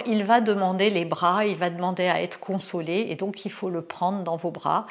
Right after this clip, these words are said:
Euh, sachez que la montée de l'ocytocine va se faire en quelques secondes et que votre enfant va immédiatement pouvoir se détendre et se calmer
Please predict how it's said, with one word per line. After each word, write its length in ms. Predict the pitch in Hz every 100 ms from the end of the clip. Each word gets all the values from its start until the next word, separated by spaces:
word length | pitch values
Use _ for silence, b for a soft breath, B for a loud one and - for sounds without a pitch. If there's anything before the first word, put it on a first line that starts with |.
| B B B
Euh, 100 | 160
sachez 360 | 160 175 170 185
que 100 | -
la 80 | 165
montée 340 | 175 208 202
de 80 | 180
l'ocytocine 680 | 185 - 180 180 175 190 170
va 120 | 165
se 140 | 160
faire 320 | 180 - 160 -
en 80 | 151 -
quelques 340 | 330 320 247
secondes 480 | 214 196 254 262 247 B B -
et 120 | 214
que 80 | 214
votre 320 | 202 196 202
enfant 260 | 185 240
va 140 | 214 165
immédiatement 800 | 196 202 196 180 180 - 175 214
pouvoir 600 | 220 190 165 160 - -
se 180 | - -
détendre 640 | 180 170 - 165 196 202 -
et 80 | -
se 160 | - 190
calmer 460 | - - - -